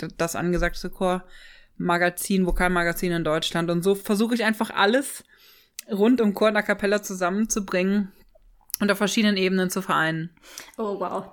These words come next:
Speaker 2: toll. Vor allem auch die Vielseitigkeit. Ich finde das mega faszinierend.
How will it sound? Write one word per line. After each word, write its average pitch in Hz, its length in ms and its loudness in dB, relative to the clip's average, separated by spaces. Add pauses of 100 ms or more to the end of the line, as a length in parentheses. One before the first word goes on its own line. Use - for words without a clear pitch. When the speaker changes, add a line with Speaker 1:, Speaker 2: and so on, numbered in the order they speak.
(120)
Speaker 2:
toll. 220 320 0
Vor - 260 -4
allem 220 120 2
auch 254 100 4
die 240 120 -4
Vielseitigkeit. 214 880 -2
Ich 214 160 -6
finde 240 180 0
das 226 320 -4 (220)
mega 220 280 0
faszinierend. 202 680 -6